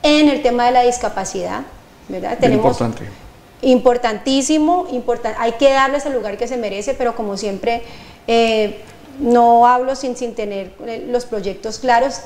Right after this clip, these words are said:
Speaker 1: Estamos revisando con expertos qué se ha hecho y qué se puede hacer.
Speaker 2: Y la quinta propuesta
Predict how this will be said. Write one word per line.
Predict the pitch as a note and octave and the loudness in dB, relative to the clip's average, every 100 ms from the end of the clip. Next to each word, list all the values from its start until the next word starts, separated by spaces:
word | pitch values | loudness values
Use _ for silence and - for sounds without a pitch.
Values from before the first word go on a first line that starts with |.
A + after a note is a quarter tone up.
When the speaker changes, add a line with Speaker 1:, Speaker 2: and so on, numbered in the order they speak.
| - | -4
Speaker 1:
Estamos | B3+ - A3+ A#3+ | -4 -2 -2 0
revisando | C4 B3+ G3 G#3 G3+ A3 C4 - - - | 2 0 0 -4 -4 -6 -8 -14 -8 2
con | D4+ D4+ | 4 4
expertos | D#4 - C#4 B3+ D#4+ D#4+ - - - | 0 0 -2 -2 -6 -8 -14 -12 0
qué | D4 | 2
se | D4 D#4 | 2 0
ha | D4+ D4+ | 2 0
hecho | D#4 G4 A#4+ - - - - _ _ _ - | 0 -6 -8 -14 -20 -20 -20 _ _ _ -8
y | B3 | -4
qué | A#3+ - | -2 0
se | C4 | 0
puede | C4 B3+ | 2 2
hacer. | A#3+ A#3+ A#3+ E3+ - | 2 2 0 -2 2
Speaker 2:
Y | F3+ | 4
la | F3+ E3+ | 4 2
quinta | F#3 F#3 | -8 -10
propuesta | D#3+ D#3 C3 - | -10 -10 -10 -10